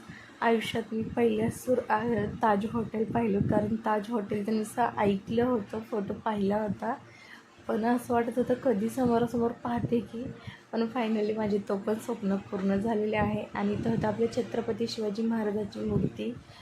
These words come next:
घोड्यावरती बसलेली, ती पण खरंच खूप सुंदर दिसत होती. मला वाटायचं थोडंसं समोर असती तर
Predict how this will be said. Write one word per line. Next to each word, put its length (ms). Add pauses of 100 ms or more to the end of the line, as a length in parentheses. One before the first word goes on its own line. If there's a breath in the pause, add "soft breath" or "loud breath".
(180 loud breath)
घोड्यावरती 640
बसलेली, 560 (540 loud breath)
ती 60
पण 280
खरंच 360
खूप 240
सुंदर 320
दिसत 480
होती. 220
मला 280
वाटायचं 460
थोडंसं 320
समोर 340
असती 360 (100)
तर 140